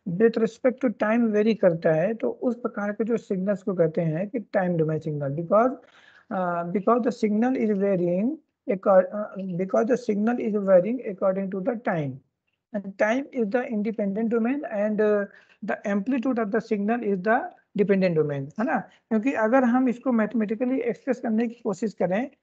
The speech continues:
तो हम इसको इस तरीके से, अ, रिप्रेजेंट कर सकते हैं, जैसे Y T is equal to sin T,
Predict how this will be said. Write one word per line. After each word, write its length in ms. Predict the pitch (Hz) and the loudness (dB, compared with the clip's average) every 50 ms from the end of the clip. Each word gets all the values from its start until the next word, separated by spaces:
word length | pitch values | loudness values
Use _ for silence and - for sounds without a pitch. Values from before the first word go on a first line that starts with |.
| _ _ _ _ _ - | _ _ _ _ _ 0
तो 60 | 247 | 2
हम 180 | 226 233 247 247 | 2 2 2 0
इसको 320 | 240 247 - - 269 262 | -2 -6 -4 -2 -2 -2
इस 300 | - - - 240 233 - | -2 -4 -4 -6 -4 -2
तरीके 340 | 269 247 240 233 240 254 226 | -4 -2 -2 -2 -2 -2 -2
से, 280 | 233 262 269 254 247 | 0 0 0 0 -2
अ, 300 | - 233 226 220 214 202 | -2 -2 -2 -2 -2 0
रिप्रेजेंट 420 | 185 208 214 - 233 220 226 226 220 | 0 0 0 0 2 2 2 2 0
कर 80 | 220 | -2
सकते 300 | 202 - 190 185 - 220 | -4 -6 -8 -8 -4 -2
हैं, 100 | 208 220 | -2 -2
जैसे 340 | 202 214 180 180 - 277 294 | 0 -2 -4 -4 -4 -4 -2
Y 240 | 233 190 190 196 202 | 0 2 4 4 4
T 360 | 214 202 185 - 277 262 233 | 4 2 0 -2 -2 0 0
is 0 | |
equal 360 | 202 233 226 220 202 190 - | -2 0 0 0 0 0 0
to 200 | 262 226 233 - | -4 -4 -2 -2
sin 440 | 226 185 185 196 196 196 175 165 - | -2 0 0 0 0 -2 -4 -4 -4
T, 140 | 170 151 139 | -4 -4 -4